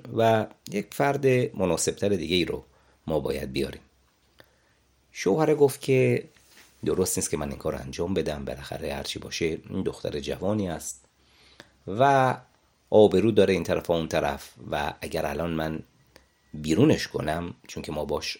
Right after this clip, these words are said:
قرارداد داریم، جای دیگه استخدامش نمی‌کنن، یه مقداری مدارا می‌کنیم، حالا بلکه ببینیم اگر شد.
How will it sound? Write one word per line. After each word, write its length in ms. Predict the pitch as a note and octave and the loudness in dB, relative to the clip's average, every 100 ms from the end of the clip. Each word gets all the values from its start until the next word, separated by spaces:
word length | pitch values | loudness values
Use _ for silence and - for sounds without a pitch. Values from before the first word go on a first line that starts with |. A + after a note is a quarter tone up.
| - | -10
قرارداد 800 | - D2+ C#2+ C#2+ E2 G2+ B2+ - | -6 -4 -4 -6 0 0 0 -2
داریم، 440 | E2 F#2 C3+ D#3 - _ _ _ _ _ - _ _ - | -6 -2 -2 -2 -10 _ _ _ _ _ -20 _ _ -4
جای 220 | F2+ G2+ | 4 6
دیگه 460 | D#2 D2+ F2 E2+ - - | 4 2 2 2 0 -6
استخدامش 720 | - - - - E2 D2+ - | -6 -4 -4 -2 -2 0 -2
نمی‌کنن، 500 | C#3 C3+ A2 G2+ F#2+ - | 0 0 0 0 -2 -6
یه 120 | B3 D4+ | -6 -4
مقداری 380 | - - C#3+ | -4 0 0
مدارا 440 | C3+ F2+ D#2 E2+ G#2+ | 0 2 2 2 2
می‌کنیم، 520 | G2 F#2+ F2+ E2+ E2 - - _ _ | 0 0 0 -2 -8 -16 -20 _ _
حالا 140 | D#2+ | -2
بلکه 640 | D#2 E2+ E2 - D#2 D#2 - _ _ _ _ _ _ | 0 0 0 0 2 0 -4 _ _ _ _ _ _
ببینیم 340 | D2+ D2 D#2+ C#2+ | -4 -2 -2 -4
اگر 200 | C2+ - | -6 -8
شد. 720 | - - G#2 B2+ A#2+ A2 - | -8 0 4 6 8 6 2